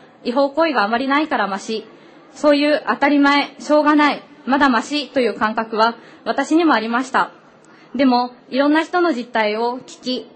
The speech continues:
交流することで、それは当たり前なんかじゃない、しょうがないことじゃないと気づきました。それは、非正規でも、正規でも、学生でも、同じように思わされているんじゃないでしょうか。私たちは物ではありません。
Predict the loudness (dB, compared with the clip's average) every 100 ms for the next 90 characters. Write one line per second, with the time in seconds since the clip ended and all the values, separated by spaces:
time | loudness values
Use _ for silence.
0 | 0 0 0 -2 -4 -4 -2 -2 0 -4
1 | -6 -12 -4 0 0 0 2 2 2 2
2 | 0 -2 -4 -2 -4 -4 -6 -18 -20 -6
3 | -2 0 2 0 -2 -4 -2 0 0 -2
4 | -8 -12 -4 -4 0 2 2 2 -2 -2
5 | _ _ -20 -20 -20 -18 -4 0 4 4
6 | 2 -4 _ -20 _ -20 -20 -20 -6 -4
7 | -2 0 0 0 -4 -6 -4 -2 -2 -2
8 | -4 -2 -4 -4 -8 -8 -2 0 2 2
9 | 0 -6 -2 2 2 0 0 0 0 -2
10 | -2 -4 -2 -2 0 -2 -2 -2 -2 -4
11 | -6 -4 -6 -6 _ _ _ _ _ _
12 | _ _ _ _ _ _ _ _ -20 _
13 | -20 _ -8 -2 -2 -2 -4 0 0 0
14 | -2 0 2 2 0 0 -4 -2 -2 -4